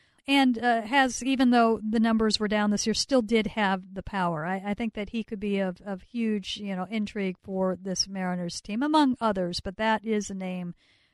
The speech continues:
uh, that I would think that they would consider if that is the route that they wanna go. And let me throw this out there. They are going to throw and cast a wide net for the free agents. It's not going to be Chris Bryant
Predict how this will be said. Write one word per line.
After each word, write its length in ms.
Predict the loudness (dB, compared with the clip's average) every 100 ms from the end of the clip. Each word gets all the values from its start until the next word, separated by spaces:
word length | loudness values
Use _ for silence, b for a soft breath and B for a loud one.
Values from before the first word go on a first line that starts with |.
| _
uh, 120 | -12 -4
that 200 | 0 2
I 160 | 2
would 220 | 2 -2 -4
think 220 | -6 -6
that 160 | -8
they 140 | -6 -6
would 340 | -4 -4 -6 -14 _
consider 560 | -6 -4 2 4 4 2
if 220 | 0 0
that 220 | 0 2
is 140 | 0 -2
the 120 | -6
route 320 | -2 -4 -4
that 140 | -8
they 100 | -6
wanna 260 | -2 -2 -2
go. 280 | 0 0 0 B B
And 100 | 0
let 140 | 2 2
me 80 | 0
throw 220 | 2 2
this 180 | 0 -2
out 140 | -4
there. 100 | -6
They 220 | 0 2 2
are 120 | 0
going 260 | 0 0 0
to 120 | -4
throw 420 | 0 2 4 2
and 140 | 0
cast 420 | -2 -2 -2 -2 -4
a 80 |
wide 540 | -2 0 2 2 -2 -4
net 440 | -4 -2 -4 -8 -16
for 120 | -10 -8
the 80 |
free 280 | -8 -4 -2
agents. 540 | -2 -4 -10 _ -20 -20 _ _ _ -6
It's 180 | -2 4
not 320 | 6 6 4
going 300 | 2 4 2
to 100 | -2
be 320 | 0 0 0 b b b
Chris 260 | -2 0 0
Bryant 460 | 0 -2 -2 -8